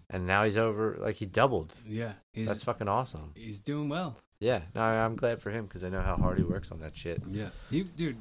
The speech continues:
Speaker 2: it's thankless. All the work he does is so thankless, and, uh, it's, as of right now, not yielding any new results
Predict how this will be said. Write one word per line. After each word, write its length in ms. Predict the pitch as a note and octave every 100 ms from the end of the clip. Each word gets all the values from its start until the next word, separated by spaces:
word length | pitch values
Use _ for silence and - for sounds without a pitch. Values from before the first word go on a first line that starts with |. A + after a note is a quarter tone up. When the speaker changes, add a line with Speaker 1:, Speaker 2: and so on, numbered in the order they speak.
| -
Speaker 2:
it's 220 | D3+ D3+
thankless. 600 | - B2+ A#2+ - - - -
All 160 | C3
the 80 | E3
work 200 | C#3+ C#3+
he 140 | - C#3
does 240 | A#2 A2+
is 100 | F#2
so 240 | - A#2+ G#2+
thankless, 540 | G#2 F#2 F2 F2+ - - G2 G2+
and, 260 | A2+ A2+ G#2+
uh, 220 | G#2 G#2 - _ _
it's, 320 | - A#2 - - - _ -
as 240 | C#3 C3+
of 100 | C#3+
right 160 | E3 D3+
now, 240 | G#3 F3+
not 240 | C3+ D3+ A#2+
yielding 380 | A#2+ C#3+ C3
any 200 | C3 B2
new 180 | A#2+ B2+
results 560 | A#2 G#2+ C#3+ B2+ -